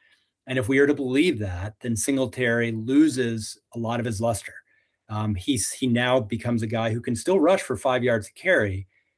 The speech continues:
but if he's rushing it twelve times for sixty yards and he's catching one ball, that's not gonna sustain you if you're drafting Singletary as an R B two, for example. And before the draft, Singletary was a trendy, probably top fourteen, top sixteen fantasy pick.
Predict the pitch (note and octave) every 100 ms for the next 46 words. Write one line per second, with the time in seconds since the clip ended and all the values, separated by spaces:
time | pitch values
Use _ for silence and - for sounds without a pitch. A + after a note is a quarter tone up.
0 | _ - B2 - D3 A#2 C#3 - A#2+ G#2
1 | C#3 B2 G#2 C3+ B2+ A#2 A#2 G2+ B2+ -
2 | A2 A#2+ B2+ A#2 G#2+ G#2 A#2 A#2 - A2
3 | A2 G#2 G#2 D3 A#2+ G2+ G#2 - _ _
4 | _ A#2 C3 C#3 B2 A2 - A#2+ A2 -
5 | G2+ - C3+ C#3 C#3 G2+ F#2 G2 G#2 G#2
6 | A#2 A#2 A2 A2 A#2 G#2 F3+ D3+ B2+ G#2+
7 | G#2+ A2+ A2 A2 G#2+ G#2+ G#2+ G#2 G#2+ G#2+
8 | G2+ - G#2+ F2 - E2+ - E2+ - -
9 | _ _ _ B2+ B2 D#3 E3 B2+ B2 C#3+
10 | C3 A#2+ C3 B2 - A#2+ A2+ A2 G#2+ G#2
11 | - - C3+ C3+ B2+ B2 A#2 A#2+ A2 G2+
12 | A2 G2+ A2 G2 - A2+ G#2 G#2 - _
13 | _ _ - A2+ A2 - - A#2+ G2+ A#2+
14 | E3 D3+ B2 - A2+ G#2+